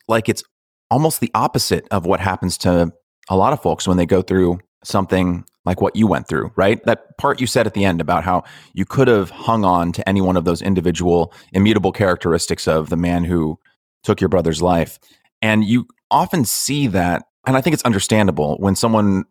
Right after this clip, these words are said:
responds to a traumatic event that happens to them, they almost, their identity almost crystallizes around whatever that thing is,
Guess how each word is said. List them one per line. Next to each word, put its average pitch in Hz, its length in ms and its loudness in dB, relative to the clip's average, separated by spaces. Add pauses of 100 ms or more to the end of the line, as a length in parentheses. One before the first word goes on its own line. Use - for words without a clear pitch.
responds 98 480 0
to 87 220 0
a 85 80 0
traumatic 92 360 -2
event 90 220 0
that 80 100 -2
happens 82 300 -4
to - 100 -4
them, 90 140 2
they 101 80 4
almost, 120 260 0 (220)
their 123 180 2
identity 120 540 0
almost 98 320 0
crystallizes 123 1120 0
around 98 680 2 (220)
whatever 101 300 2
that 95 220 0
thing 95 480 -2
is, 104 460 0